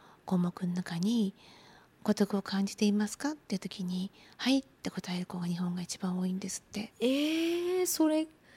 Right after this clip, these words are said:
Speaker 2: それなんか
Speaker 1: そうなんです。そして、あの、日本の子どもたちの自殺率がどんどん増えていて、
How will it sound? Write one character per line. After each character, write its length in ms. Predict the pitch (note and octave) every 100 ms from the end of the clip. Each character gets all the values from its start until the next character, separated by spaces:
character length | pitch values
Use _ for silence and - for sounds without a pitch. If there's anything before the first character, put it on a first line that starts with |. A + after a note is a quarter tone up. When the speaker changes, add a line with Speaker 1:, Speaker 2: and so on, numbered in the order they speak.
| - - _ _ _ _ _
Speaker 2:
そ 220 | - -
れ 140 | D4+ D4
な 180 | D4+
ん 80 | D#4+
か 460 | - B3+ A#3 G#3 F#3+ - - - - -
Speaker 1:
そ 180 | -
う 80 | A3
な 140 | G#3+ G#3
ん 40 |
で 80 | G#3
す。 120 | - - -
そ 140 | -
し 120 | A#3 -
て、 320 | - B3 B3 - - -
あ 120 | G#3+
の、 440 | G3 G3+ G3+ G#3 G3+ _ _ _ _ _ _ _ _ -
日 120 | G#3
本 140 | G3 G3+
の 80 | G#3
子 120 | G#3+
ど 120 | G#3
も 120 | G#3
た 140 | G#3 G3
ち 160 | -
の 240 | F#3 F#3+ G#3 - - - - -
自 100 | G3+
殺 240 | - F#3+ G3
率 200 | F#3 -
が 60 |
ど 140 | F3 F#3
ん 60 |
ど 80 | F#3
ん 40 |
増 60 | F3
え 100 | F#3+
て 140 | F#3 G#3+
い 100 | G#3
て、 460 | - G3+ F#3+ G3